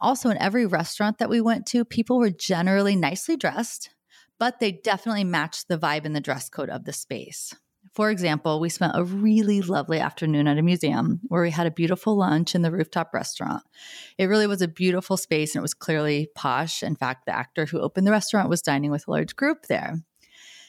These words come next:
So as my colleague and friend, as we observed the patrons, we noticed that everyone was dressed properly for the space and to really align to the environment. We didn't observe any avant-garde fashion or unexpected fashion choices, bright colored hair, or, like,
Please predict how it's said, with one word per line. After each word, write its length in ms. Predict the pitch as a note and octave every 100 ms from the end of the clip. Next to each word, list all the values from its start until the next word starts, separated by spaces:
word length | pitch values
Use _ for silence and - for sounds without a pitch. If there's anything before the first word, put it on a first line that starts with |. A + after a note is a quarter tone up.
| _
So 160 | - A3
as 180 | - G3
my 100 | G#3+
colleague 440 | - G#3+ A3+ B3 B3
and 120 | A3+
friend, 240 | F3+ F3
as 160 | E3+ F3
we 100 | F3
observed 400 | E3+ - E3+ F#3
the 100 | G#3
patrons, 580 | E3 D#3 - D3 D#3+ F#3
we 140 | F3+
noticed 640 | F3+ G3 B3 E3+ D3+ -
that 120 | - -
everyone 420 | F3+ F#3+ G#3+ A3+
was 160 | A3+ -
dressed 340 | E3 D#3 -
properly 480 | - D3 - D3+ C3+
for 160 | - D#3+
the 100 | D3+
space 520 | - F#3 A2+ - -
and 200 | D#3 D#3+
to 180 | - D#3+
really 520 | E3+ D#3+ D#3 D3+ D3 - E3+
align 340 | C#3+ C3+ C3+
to 100 | C#3
the 80 | C3+
environment. 600 | C3 B2 A#2+ E2+ F2 - _ - - - -
We 120 | G#3
didn't 280 | F#3 G3+ A3
observe 420 | F#3+ F#3+ F#3 F3+
any 280 | E3+ E3+ E3 -
avant-garde 640 | D#3+ D#3+ - F#3+ A3 G#3
fashion 640 | - F3+ F3+ G3+ F#3+ F#3
or 40 | F3
unexpected 640 | D#3 D#3 - C3+ D3 B2
fashion 380 | E3+ E3 F#3 E3+
choices, 680 | - E3+ E3 F3+ E3 E3 D#3+
bright 320 | D#3 C#3 -
colored 340 | C#3 B2 C#3
hair, 680 | E3+ A3+ G#3+ G#3 G3 F#3+ E3+
or, 60 | D#3+
like, 320 | C3+ -